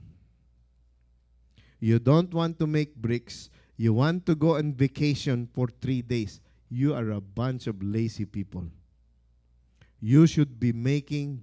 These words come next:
bricks. You're lazy. This is an excuse to worship God." In your workplace environment,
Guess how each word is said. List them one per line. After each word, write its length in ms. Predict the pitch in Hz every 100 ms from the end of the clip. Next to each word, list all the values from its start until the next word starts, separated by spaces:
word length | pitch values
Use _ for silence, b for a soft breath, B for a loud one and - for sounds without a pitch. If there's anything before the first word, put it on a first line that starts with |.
| 101
bricks. 580 | 135 165 - - - - - _ _ _ _ _ _ _ _ _ _
You're 240 | 107 147 156
lazy. 680 | 151 170 202 185 135 90 - _ _ _ _ -
This 180 | 156 170
is 140 | 165
an 160 | 160 160
excuse 760 | 147 - 190 226 196 - - _ b b -
to 100 | 135
worship 460 | 170 156 165 127
God." 360 | 139 170 151 110 _ _ _ _ _ _ _ _ _ _ _ _ _ _ _ _ _ _ _ _ _ _ _ _ _ _ _ _ _ _ _ _ _ _ _ _ _ -
In 140 | 151
your 180 | 160 151
workplace 500 | 156 151 - 147 135
environment, 760 | 139 120 120 113 110 95 85